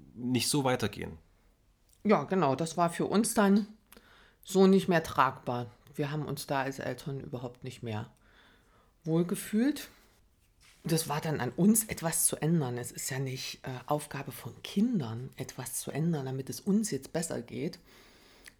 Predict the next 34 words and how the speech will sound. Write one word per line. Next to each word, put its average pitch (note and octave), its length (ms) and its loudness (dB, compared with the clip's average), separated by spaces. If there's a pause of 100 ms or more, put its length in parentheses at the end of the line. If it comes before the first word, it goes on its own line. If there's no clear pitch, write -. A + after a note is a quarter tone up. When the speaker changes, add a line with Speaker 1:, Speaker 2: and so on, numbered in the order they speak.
(160)
Speaker 2:
sondern C#3 500 -2
wir G#3+ 160 6
haben D3+ 140 0
ja B2+ 80 0
das B2+ 180 -6
Leben C3 220 -2
gestaltet, A#2 520 -6
in B2+ 120 -6
das - 420 -8 (440)
er D#3 140 6
da D3 100 4
hineingeworfen C3+ 800 -2
wurde. A#2+ 300 -4 (840)
Also C3 320 -6
war A#2+ 160 -10
es - 100 -10 (140)
einfach C3 340 -8
mal C3 140 -12
ganz C3+ 320 -6
klar C#3 320 0
für - 160 -4
uns, - 420 -4 (140)
äh, B2 180 -4 (140)
war C3+ 220 0
das C3+ 180 -4
sonnenklar, C3+ 640 -4 (800)
dass - 180 -4
es C#3+ 120 -6
unser C#3+ 320 0
Job - 340 -4
ist, C3 280 -4 (760)
etwas - 420 -6
zu - 140 -2
ändern. A#2+ 500 -6